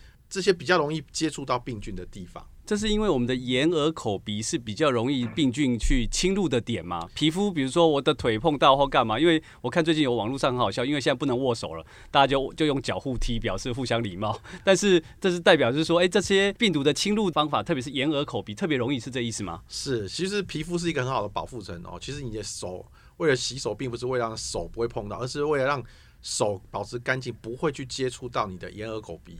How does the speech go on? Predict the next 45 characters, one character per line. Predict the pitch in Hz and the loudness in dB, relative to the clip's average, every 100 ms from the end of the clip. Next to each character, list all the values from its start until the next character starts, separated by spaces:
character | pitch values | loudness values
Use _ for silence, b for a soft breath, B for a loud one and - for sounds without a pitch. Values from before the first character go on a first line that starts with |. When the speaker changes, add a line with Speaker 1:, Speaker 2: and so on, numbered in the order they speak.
| - | -6
Speaker 1:
这 | 92 | -6
样 | - | -8
子。 | - - - | -12 -8 2
Speaker 2:
那 | 165 | 4
我 | 143 | 4
接 | 127 214 | 2 4
下 | 208 | 6
来 | |
想 | 175 123 | 6 4
问 | 123 185 | 4 4
一 | |
下， | 156 170 | 4 2
那 | 202 | 2
所 | 214 | 2
以 | 202 | 2
我 | 131 | 4
们 | 127 147 | 2 2
面 | 202 | 2
对 | 175 180 | 4 4
到 | 180 156 | 6 4
病 | - 185 | 4 0
毒 | 131 127 | 2 0
或 | 170 | 4
细 | - 185 | 4 2
菌 | 160 143 | -2 -2
的 | 117 | -2
时 | 143 | -6
候， | 120 B B | -8 B B
一 | - | -4
般 | 175 190 | 8 8
不 | 175 | 8
管 | 175 147 | 2 2
是 | 151 | 2
假 | 139 | 0
设 | 131 | 2
我 | 165 | 2
真 | 180 | 2
的 | 170 | 0
不 | 180 | 0
小 | 120 | -4
心 | 104 143 | -2 -2
被 | 151 | -2
传 | - 117 | 0 -2
染 | 117 | -2
或 | 110 131 | -2 -4